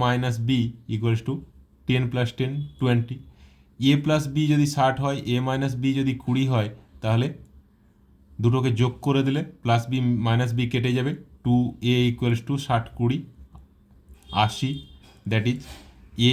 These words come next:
equals to হয়ে যাচ্ছে চল্লিশ, তাহলে b equals to কত হয়ে যাবে? ষাট minus চল্লিশ, কুড়ি। এবারে কি চেয়েছে?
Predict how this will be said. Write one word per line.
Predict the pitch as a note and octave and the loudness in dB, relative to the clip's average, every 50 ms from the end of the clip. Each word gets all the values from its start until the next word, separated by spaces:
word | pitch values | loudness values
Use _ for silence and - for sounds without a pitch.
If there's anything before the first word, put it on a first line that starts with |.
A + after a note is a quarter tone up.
| C3 | 4
equals | B2 A#2+ - C3 B2 A#2 A2+ - | 2 0 -2 0 0 0 -2 0
to | B2+ A#2+ | 0 2
হয়ে | B2 A#2+ A#2+ | 4 4 4
যাচ্ছে | A#2 A#2 - - A#2 A#2 - | 2 2 0 -2 -4 -2 2
চল্লিশ, | B2 A#2 A#2 A2+ A#2+ B2 A#2+ - | 2 2 4 2 2 0 -2 -4
তাহলে | A2+ A2 A2+ A2 G2+ G#2 | -2 -2 0 0 0 2
b | A#2 A#2+ A#2+ | 2 4 4
equals | A#2 A#2+ B2+ A#2+ A#2 A#2 - | 2 2 0 0 0 0 -2
to | A#2 A#2+ | -2 -2
কত | A#2 A#2 A#2+ A#2 | 0 2 2 2
হয়ে | A#2 A#2+ | 2 2
যাবে? | B2 C3 E3 - - - - - | 2 0 -2 -6 -10 -16 -18 -2
ষাট | - A#2+ A2+ G#2+ A2 A2 | 0 0 0 2 0 0
minus | A2+ A2+ A2+ G#2+ - - | 0 2 0 0 -2 -2
চল্লিশ, | A#2 A2 A2 A2+ B2 - - - - - - - - - - - | -2 -2 -2 -2 -4 -6 -10 -16 -20 -20 -20 -20 -20 -20 -8 -2
কুড়ি। | A#2+ A#2+ A#2 A#2+ A#2+ - - - - - - - - - - - - - - - - - - | 2 2 2 2 0 -2 -10 -18 -20 -20 -20 -20 -20 -20 -20 -20 -20 -20 -20 -20 -20 -10 0
এবারে | C3 D3 D#3 D3+ D3+ | 2 2 2 2 2
কি | - E3 D#3 D3 | 2 2 4 4
চেয়েছে? | D#3+ D#3+ D3+ D3+ F3 | 4 2 2 2 0